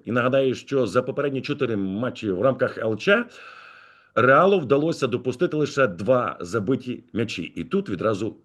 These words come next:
три. Більше, ніж за цей великий період в одному матчі в Греції Лунін пропускає трьошку відразу.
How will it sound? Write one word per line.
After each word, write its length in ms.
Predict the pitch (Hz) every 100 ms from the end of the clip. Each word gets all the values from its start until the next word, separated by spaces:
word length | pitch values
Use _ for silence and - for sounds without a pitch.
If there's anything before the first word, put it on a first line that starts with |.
| _
три. 280 | 117 92 -
Більше, 480 | - 147 185 - 160 - 95
ніж 180 | 107
за 120 | 92 95
цей 360 | 131 156 151 _ 87
великий 380 | 101 120 -
період 500 | - 95 90 90 90
в 40 | 98
одному 300 | 98 104 85
матчі 420 | 87 143 143 -
в 60 | 82
Греції 580 | 87 135 135 135 123
Лунін 360 | 87 113 151 123
пропускає 600 | - - - 110 110 104 - _ -
трьошку 520 | 101 117 92 - - _ _ -
відразу. 540 | 80 90 110 92 -